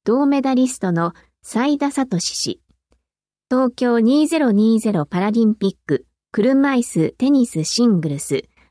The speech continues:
ダブルス出場、真田隆氏。定員は抽選で三十名。お申し込み。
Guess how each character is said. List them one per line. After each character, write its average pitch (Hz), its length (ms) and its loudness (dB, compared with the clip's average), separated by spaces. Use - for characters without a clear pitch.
ダ 269 160 -2
ブ 311 100 2
ル 240 120 0
ス 175 200 -4
出 - 300 -2
場、 160 400 -4
真 240 320 0
田 294 140 -2
隆 247 400 -6
氏。 - 260 -8
定 277 200 0
員 269 180 2
は 254 100 0
抽 254 300 0
選 240 320 0
で 220 240 -2
三 277 320 0
十 277 280 0
名。 127 320 -12
お 202 120 2
申 247 180 2
し - 80 -4
込 220 140 -2
み。 202 220 0